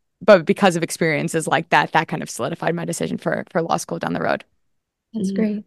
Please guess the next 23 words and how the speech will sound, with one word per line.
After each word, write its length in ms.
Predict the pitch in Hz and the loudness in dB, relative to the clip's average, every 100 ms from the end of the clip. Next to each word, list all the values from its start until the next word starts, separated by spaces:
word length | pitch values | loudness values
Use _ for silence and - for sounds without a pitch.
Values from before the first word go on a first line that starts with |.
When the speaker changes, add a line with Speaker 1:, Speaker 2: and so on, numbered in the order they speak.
| - | -14
Speaker 2:
How, 680 | - - 220 220 233 254 247 | -12 0 6 8 8 8 8
um, 640 | 196 196 185 180 175 - - | 8 8 8 6 4 -2 -2
do 100 | 214 | 4
you 100 | 208 | 4
foresee 920 | 214 202 185 190 202 190 180 175 175 _ _ _ _ - | 4 4 4 4 2 6 6 4 -2 _ _ _ _ 6
your 220 | 202 180 | 6 6
current 380 | - 202 185 185 | 4 4 4 2
career 380 | 185 180 165 | 2 4 4
kind 280 | 160 180 175 | 2 0 2
of 260 | 165 165 - _ _ _ - | 0 -2 -12 _ _ _ 4
working 340 | 185 180 175 | 4 6 2
into 300 | 175 165 165 | 2 0 2
that, 320 | 147 64 - - | 4 4 0 0
and 460 | 170 165 160 185 - | 2 2 0 -2 -2
as 160 | 170 170 | 2 4
you 160 | 165 | 4
go 240 | 165 180 180 | 4 4 4
into 180 | 175 | 2
law 140 | 165 170 | 2 2
school 320 | 165 180 165 | 0 0 2
and 140 | 160 | 2
then 220 | 156 156 | 0 0
Speaker 3:
Mm-hmm. 80 | 160 | -4